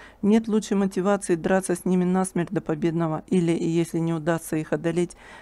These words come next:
до какого угодно конца, чем всё то, что они сами произносят. Да и сторонники и поклонники их внутри страны, которые всё время договориться с ними пытаются,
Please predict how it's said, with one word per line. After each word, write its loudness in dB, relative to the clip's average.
до 2
какого 0
угодно 0
конца, -2
чем -4
всё -2
то, -2
что -2
они -2
сами -2
произносят. -6
Да 4
и 6
сторонники 2
и 2
поклонники 0
их 0
внутри 0
страны, 0
которые 0
всё 0
время 2
договориться 0
с -6
ними 0
пытаются, -2